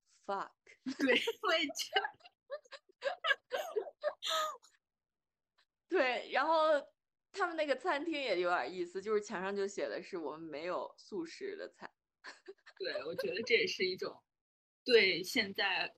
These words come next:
Speaker 2: 一，这种食素风潮的挑战吧，就算得上是一些，
Speaker 1: 对。
Speaker 2: 一些挑战吧。因为确实现在的 <laughs> ve-，vegan，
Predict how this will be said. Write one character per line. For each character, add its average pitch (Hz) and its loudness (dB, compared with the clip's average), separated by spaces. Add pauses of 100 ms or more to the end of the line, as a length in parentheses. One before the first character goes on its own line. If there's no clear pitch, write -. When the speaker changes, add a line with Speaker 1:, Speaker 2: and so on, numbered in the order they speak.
(100)
Speaker 2:
一， 208 -12 (160)
这 233 -2
种 214 -6
食 - -4
素 208 -4
风 208 -6
潮 - -6
的 139 -10 (640)
挑 - 2
战 233 2
吧， - -20 (280)
就 233 -10
算 262 0
得 220 -4
上 202 -4
是 196 0
一 196 -12
些， 202 -8
Speaker 1:
对。 190 -6 (180)
Speaker 2:
一 233 -8
些 233 -4
挑 - -4
战 185 -8
吧。 147 -2
因 233 -8
为 320 -6
确 359 0
实 180 -4
现 214 -6
在 190 0
的 - -2 (220)
<laughs> 240 -12 (520)
ve-，vegan， 233 -2